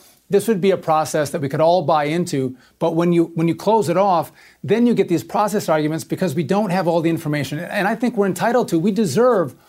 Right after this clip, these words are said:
all of the information. Charlie does, you do,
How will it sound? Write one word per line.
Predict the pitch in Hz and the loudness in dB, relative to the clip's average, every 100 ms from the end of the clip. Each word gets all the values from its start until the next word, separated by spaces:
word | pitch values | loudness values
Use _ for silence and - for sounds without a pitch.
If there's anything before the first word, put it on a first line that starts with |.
| _ _ | _ _
all | 180 208 202 | 0 2 2
of | |
the | 180 | 2
information. | 175 - 165 160 143 | 0 -2 -2 -2 -4
Charlie | 139 - 220 208 | -4 0 0 2
does, | 202 139 | 0 0
you | 156 214 | 0 2
do, | 202 196 | 4 2